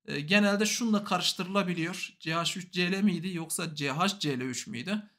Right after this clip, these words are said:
Klor sayısı üç olacak arkadaşlar. Kloroform diyebilmeniz için.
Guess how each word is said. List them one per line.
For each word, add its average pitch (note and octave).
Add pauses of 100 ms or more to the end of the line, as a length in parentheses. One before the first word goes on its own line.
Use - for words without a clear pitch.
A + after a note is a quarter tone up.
(300)
Klor A3
sayısı D#3+
üç C#3+
olacak B2+
arkadaşlar. -
Kloroform D3
diyebilmeniz C3+
için. -